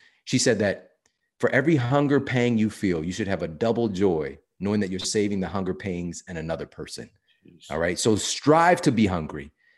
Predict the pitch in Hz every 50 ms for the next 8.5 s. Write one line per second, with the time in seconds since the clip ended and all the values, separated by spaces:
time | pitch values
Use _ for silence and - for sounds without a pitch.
0 | _ _ _ _ - 92 95 107 117 127 139 147 156 151 131 117 113 120 120 -
1 | 107 92 98 104 95 - - - _ _ _ _ _ _ _ _ _ _ _ _
2 | _ _ _ _ _ - 101 87 82 92 101 110 135 170 139 104 123 143 151 151
3 | 143 110 82 - - - - 139 170 185 104 80 - - - 85 85 92 104 139
4 | - - - - 143 147 143 139 123 107 110 123 110 90 90 95 101 113 107 90
5 | - _ _ _ _ - 92 113 160 185 - - - 151 151 147 147 156 160 151
6 | 131 123 131 151 147 110 95 92 98 92 90 90 92 92 90 - - - 123 123
7 | 131 123 - - - 110 101 90 82 - - - 113 117 120 101 92 - 87 87
8 | 82 - - 135 151 104 87 85 85 -